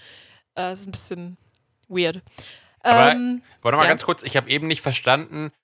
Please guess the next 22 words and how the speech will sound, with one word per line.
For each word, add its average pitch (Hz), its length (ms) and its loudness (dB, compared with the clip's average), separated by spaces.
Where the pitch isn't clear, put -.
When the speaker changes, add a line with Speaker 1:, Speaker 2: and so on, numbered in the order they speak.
Speaker 2:
äh, 110 180 -6
wie 165 140 -2
du, 147 180 -2
du 127 120 2
hast, - 380 -2
du 123 160 0
hast 151 200 -2
nur, 156 340 2
du - 100 -6
hast 135 120 -2
kein 156 220 2
Spotify 151 540 0
Premium 208 800 0
und 156 320 -4
du 160 60 -2
Speaker 1:
Ja. 156 60 4
Speaker 2:
hast - 200 -6
kein 156 240 2
Spotify 160 380 0
auf 135 100 2
dem 123 80 -2
Handy. 92 400 -2